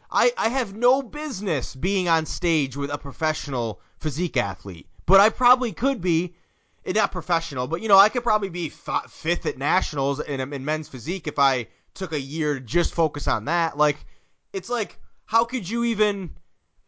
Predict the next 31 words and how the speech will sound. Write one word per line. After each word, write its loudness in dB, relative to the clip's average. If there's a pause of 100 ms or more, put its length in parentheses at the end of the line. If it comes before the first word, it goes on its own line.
(340)
that, 0
that's, 0
that's 0
not, 0
why 8
would 6
I 4
wanna 4
watch 4
that? -4
It's -4
not 0
unique. -6
It's -10
not 2
special. 0 (160)
There's 0
bikini -4
girls 4
and -4
men's -4
physique -6
looking -6
girls 0
everywhere 2
all 0
the -4
time. 2
It's -10
fucking -8
bullshit. -6